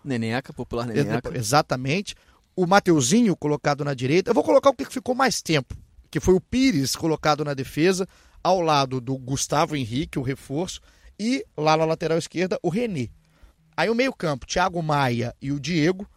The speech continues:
Speaker 2: ali fazendo uma função de meio-campo um pouco mais recuado. Aí na frente, o Lázaro e o Vitinho, e no ataque, o Michael e o Pedro.
Speaker 1: Perfeito.
Speaker 2: Perfeito?
Speaker 1: Cem por cento de aproveitamento.
Speaker 2: Cem por cento gabariteio, que foi até porque eu tava lá, se não gabaritasse eu era um asno.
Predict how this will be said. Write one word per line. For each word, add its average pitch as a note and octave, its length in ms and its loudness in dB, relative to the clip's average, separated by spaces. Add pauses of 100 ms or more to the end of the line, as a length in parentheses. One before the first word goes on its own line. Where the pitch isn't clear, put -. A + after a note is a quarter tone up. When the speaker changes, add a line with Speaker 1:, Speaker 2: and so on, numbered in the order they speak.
Speaker 2:
ali C3+ 200 -4
fazendo C#3+ 260 -6
uma C#3+ 60 -6
função C#3 360 -10
de C3 60 -10
meio-campo C#3 340 -8
um - 100 -20
pouco C#3+ 180 -10
mais C3 160 -6
recuado. D#3 500 0 (560)
Aí E3+ 160 4
na G#3+ 100 4
frente, D#3 440 -2
o - 20 2
Lázaro D#3+ 540 4
e - 20 -2
o E3 60 0
Vitinho, F#3 500 -4 (320)
e E3+ 80 -8
no F#3 100 -2
ataque, D#3 420 -2
o E3 40 -10
Michael D3 380 -6
e D#3 40 -4
o D3 60 -8
Pedro. - 380 -16 (160)
Speaker 1:
Perfeito. C3+ 380 -8
Speaker 2:
Perfeito? G3 500 0
Speaker 1:
Cem D#3+ 140 -6
por C3 120 -12
cento B2+ 320 -6
de A2+ 240 -6
aproveitamento. A2 560 -6
Speaker 2:
Cem G#3+ 240 2
por - 140 -8
cento - 160 -6
gabariteio, F3 880 4
que D#3+ 100 -6
foi F3+ 200 -2
até A3+ 100 0
porque G#3 100 -2
eu F3+ 40 0
tava F3+ 280 8
lá, D#3 260 4
se - 100 -12
não C3+ 80 -14
gabaritasse D#3+ 420 -4
eu F3 60 0
era E3 100 2
um D#3+ 160 6
asno. C3+ 540 6